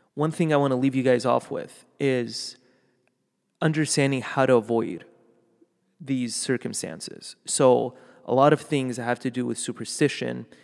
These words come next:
things like Ouija boards, things like horoscopes, anything that goes against,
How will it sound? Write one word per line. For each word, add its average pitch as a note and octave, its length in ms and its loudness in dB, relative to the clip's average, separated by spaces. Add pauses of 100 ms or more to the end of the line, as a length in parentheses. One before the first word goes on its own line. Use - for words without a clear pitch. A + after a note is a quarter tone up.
(160)
things B2+ 340 -6
like A2+ 180 -4
Ouija B2+ 320 0
boards, A#2+ 600 0 (340)
things C3+ 640 -4 (100)
like A#2 180 -6
horoscopes, C3 920 2 (140)
anything D3 460 -2
that A#2+ 280 -2
goes B2+ 220 -2
against, A#2 640 -4